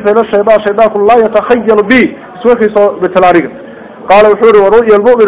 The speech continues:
قفك مؤمن كان يديس جزء واقع ومن ستة وأربعين جزءا لح يا فرحا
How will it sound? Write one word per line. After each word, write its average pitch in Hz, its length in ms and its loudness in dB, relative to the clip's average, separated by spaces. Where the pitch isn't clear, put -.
قفك 220 300 0
مؤمن 226 260 -2
كان 202 200 2
يديس 208 360 0
جزء 220 300 -4
واقع 202 480 0
ومن 202 220 -4
ستة 214 360 -6
وأربعين 196 360 0
جزءا 226 440 0
لح 233 200 0
يا 202 180 4
فرحا 208 260 0